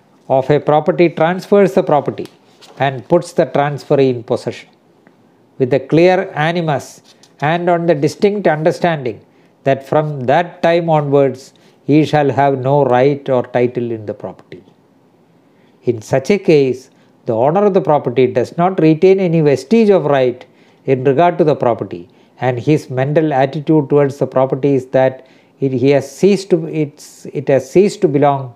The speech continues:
to him altogether. The transferee, after getting into possession, retains the same with a clear animus that he has become an absolute owner of the property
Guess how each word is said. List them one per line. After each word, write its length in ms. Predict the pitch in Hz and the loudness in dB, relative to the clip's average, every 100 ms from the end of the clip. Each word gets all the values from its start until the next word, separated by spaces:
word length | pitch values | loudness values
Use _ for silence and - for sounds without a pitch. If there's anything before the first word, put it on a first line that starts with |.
| - | 0
to 60 | 131 | 2
him 280 | 131 123 - _ _ | 2 -2 -16 _ _
altogether. 640 | 123 123 - 110 101 90 - _ _ _ _ _ | 0 0 0 -4 -4 -8 -18 _ _ _ _ _
The 80 | 117 | -8
transferee, 640 | - 127 143 - 151 151 | -2 -2 -2 -2 0 2
after 280 | 135 131 143 | 2 0 -2
getting 340 | 123 127 151 | 0 0 -2
into 180 | 147 143 | -4 -4
possession, 520 | - 127 151 - 147 | -4 -4 -4 -6 -6
retains 540 | 127 135 135 160 151 - | -2 0 2 2 0 -6
the 120 | 139 | -6
same 380 | - 139 127 127 _ _ - | 0 2 0 -4 _ _ -6
with 160 | 143 139 | -2 -2
a 80 | - - | -4 -2
clear 500 | 160 170 175 165 160 - - | 2 4 4 2 -6 -14 -6
animus 640 | 139 160 156 143 117 - _ _ _ | -2 -2 -2 -4 -6 -12 _ _ _
that 220 | 131 135 123 | -2 0 0
he 140 | 135 | 0
has 180 | 139 120 | 0 0
become 360 | 131 127 147 | -2 -2 -2
an 80 | 143 | -2
absolute 500 | 131 - 151 147 139 | -4 -4 -2 0 -2
owner 380 | - 120 131 135 | -6 -6 -2 -2
of 80 | 127 | -2
the 60 | 127 | -2
property 520 | 123 117 101 104 | -2 -2 -4 -8